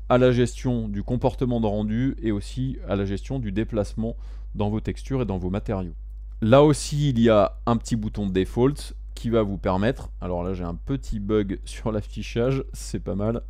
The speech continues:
je vais repasser. Donc j'ai un petit bug dans l'affichage,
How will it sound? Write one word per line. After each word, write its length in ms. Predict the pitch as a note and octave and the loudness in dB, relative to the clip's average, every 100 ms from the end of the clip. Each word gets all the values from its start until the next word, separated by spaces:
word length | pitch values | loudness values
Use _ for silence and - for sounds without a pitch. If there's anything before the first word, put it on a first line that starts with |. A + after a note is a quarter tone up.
| - | -10
je 100 | G#2 | -8
vais 140 | F#2+ | -4
repasser. 720 | F#2+ F#2 G#2+ G2+ G#2 - G2 F#2 - - - - - - - | -2 -2 -2 -2 -4 -2 -4 -4 -10 -12 -12 -12 -12 -12 -10
Donc 120 | G2 | -4
j'ai 80 | F#2 | -2
un 80 | F#2+ | -2
petit 160 | - A2 | -2 -2
bug 240 | B2 A2+ | 0 0
dans 100 | G#2+ | 0
l'affichage, 600 | G#2 - G#2+ - C#3 E3+ | 0 -2 -4 0 0 -2